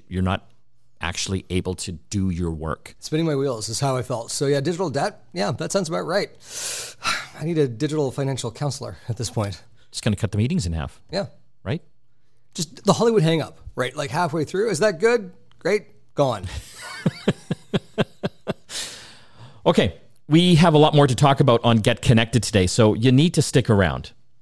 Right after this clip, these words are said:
Speaker 1: We're gonna talk about cooking technology, gas versus induction cooking. I know there's a lot, I'm gonna get emails about this. People love gas cooking.
Speaker 2: The heat's on.
Speaker 1: The heat is on. But is it safe? And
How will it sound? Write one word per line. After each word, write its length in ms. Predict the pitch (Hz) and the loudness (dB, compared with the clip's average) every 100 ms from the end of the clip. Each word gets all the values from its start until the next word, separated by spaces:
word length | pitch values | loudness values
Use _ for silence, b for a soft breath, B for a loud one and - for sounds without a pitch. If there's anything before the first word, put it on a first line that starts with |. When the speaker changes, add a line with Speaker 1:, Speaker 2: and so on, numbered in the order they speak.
| - - | -20 -2
Speaker 1:
We're 100 | 143 | 2
gonna 100 | 165 | 2
talk 220 | 180 170 | 2 0
about 160 | 170 - | 0 2
cooking 280 | 233 302 240 | 2 4 4
technology, 640 | 165 - 92 87 - 67 - - - - - - - - | 4 2 2 0 -4 -8 -12 -20 -20 -20 -20 -20 -14 -4
gas 280 | 92 104 - | -4 -4 -4
versus 340 | 110 101 107 | -4 -4 -4
induction 480 | 107 120 120 - 110 | -2 -2 -2 -2 -4
cooking. 420 | 101 - 69 58 | -6 -8 -10 -12
I 120 | - 123 | -8 -4
know 240 | 120 123 | 0 2
there's 180 | 117 110 | 0 0
a 40 | |
lot, 320 | 104 101 110 b b b b | 0 0 0 b b b b
I'm 80 | - | -2
gonna 140 | 107 101 | 2 4
get 140 | 101 | 2
emails 280 | 95 90 85 | 2 2 0
about 180 | - - | -4 -4
this. 180 | 104 - | -6 -6
People 360 | 123 113 113 | -4 0 2
love 220 | 101 95 | 2 2
gas 260 | - 85 85 | 0 -2 -2
cooking. 380 | - 82 80 80 - | -6 -8 -10 -18 -8
Speaker 2:
The 80 | 117 | -6
heat's 140 | 139 | -2
on. 280 | 131 139 95 | -2 -2 -8
Speaker 1:
The 140 | 110 98 | -8 -6
heat 220 | 90 110 | -2 -2
is 100 | 107 | 0
on. 300 | 101 92 73 B B B - | 2 0 -4 B B B -2
But 360 | - 131 98 - - - | 2 4 2 -4 -10 0
is 160 | 135 | 2
it 100 | 127 | 2
safe? 540 | - - 113 170 - - - - - | 0 0 2 2 -4 -18 -20 -10 0
And 580 | 120 123 123 123 - | 2 4 2 0 -2